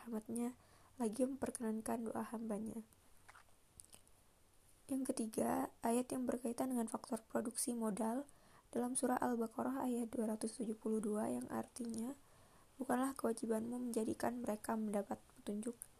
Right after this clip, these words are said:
akan tetapi Allah lah yang memberi petunjuk, memberi taufik siapa yang dikehendakinya, dan apa saja harta yang baik yang kamu nafkahkan di jalan Allah, maka pahalanya itu untuk kamu sendiri.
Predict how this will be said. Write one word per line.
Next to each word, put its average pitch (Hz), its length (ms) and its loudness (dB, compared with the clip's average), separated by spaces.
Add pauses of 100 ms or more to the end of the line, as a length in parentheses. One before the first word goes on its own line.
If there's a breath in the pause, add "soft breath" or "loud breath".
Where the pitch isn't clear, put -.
(380 loud breath)
akan 247 160 0
tetapi 233 480 -2
Allah 233 320 2
lah 262 160 0
yang 254 160 0
memberi 226 320 0
petunjuk, 247 480 -2 (320)
memberi 226 240 4
taufik 220 480 -2 (400 loud breath)
siapa 233 480 2
yang 240 80 0
dikehendakinya, 220 960 -2 (240)
dan 233 160 0
apa 240 240 0
saja 247 480 2
harta 247 240 -2
yang 262 160 -2
baik 247 240 0 (560 loud breath)
yang 233 160 2
kamu 220 380 0
nafkahkan 226 500 0
di 233 140 0
jalan 208 320 2
Allah, 233 340 0 (480 loud breath)
maka 233 300 0
pahalanya 220 560 2
itu - 240 -2
untuk 240 240 -6
kamu 240 240 -2
sendiri. 208 560 0